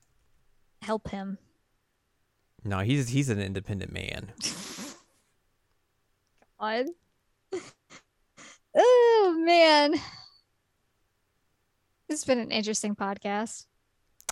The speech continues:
Speaker 2: Yep. <laughs>
Speaker 1: <laughs>
Speaker 2: Sure has.
Speaker 1: Ooh.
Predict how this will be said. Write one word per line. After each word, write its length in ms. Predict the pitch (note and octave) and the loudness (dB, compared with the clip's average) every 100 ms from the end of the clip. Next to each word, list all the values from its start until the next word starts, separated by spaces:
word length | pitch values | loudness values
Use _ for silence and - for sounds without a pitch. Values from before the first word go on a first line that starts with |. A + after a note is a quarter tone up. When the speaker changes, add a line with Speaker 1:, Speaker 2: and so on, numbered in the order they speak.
| - _ _ | -16 _ _
Speaker 2:
Yep. 640 | F#2 G2 G#2+ A#2+ D3+ D#3+ - | -2 2 6 10 8 8 2
<laughs> 60 | - - | 2 2
Speaker 1:
<laughs> 520 | - G4 G4+ - G#4+ - A#4+ C#5+ A#4 E5+ - _ _ _ _ _ _ - _ _ _ _ _ | 6 10 10 10 10 10 8 8 8 6 2 _ _ _ _ _ _ -20 _ _ _ _ _
Speaker 2:
Sure 380 | - - F#2 A#2+ | -18 -10 -4 -2
has. 640 | G2+ - C#2+ A#1 - A2 G5 G5+ A5+ - G5 A5 _ F#5 G#5 _ G#5 _ _ _ D5 _ C5+ - | -2 -4 -6 -8 -10 0 4 6 4 2 _ _ _ _ _ _ -20 _ _ _ _ _ _ -2
Speaker 1:
Ooh. 80 | D#4+ | 4